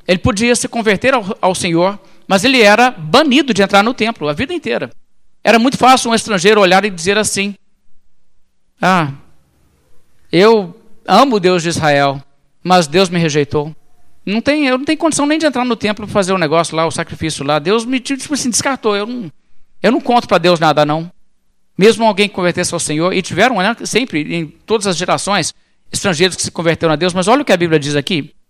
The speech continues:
Isaías cinquenta e seis, verso três. "Não fale o estrangeiro que se houver chegado ao Senhor, dizendo, 'O Senhor com efeito me separará do seu povo.' Nem tampouco diga o eunuco,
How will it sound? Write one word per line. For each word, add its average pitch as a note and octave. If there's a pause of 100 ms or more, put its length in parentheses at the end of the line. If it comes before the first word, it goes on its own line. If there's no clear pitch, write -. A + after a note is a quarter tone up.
Isaías F3
cinquenta F#3+
e C#3
seis, D3
verso D#3+
três. - (320)
"Não C4
fale G3+
o E3+
estrangeiro E3+ (260)
que A3
se A3
houver F#3
chegado E3+
ao E3+
Senhor, E3+
dizendo, E3+ (500)
'O F#3+
Senhor G3
com F#3
efeito F3
me E3
separará D3+
do C#3+
seu D3+
povo.' E3 (340)
Nem A#3+
tampouco C#4+
diga G#3
o B3
eunuco, G#3+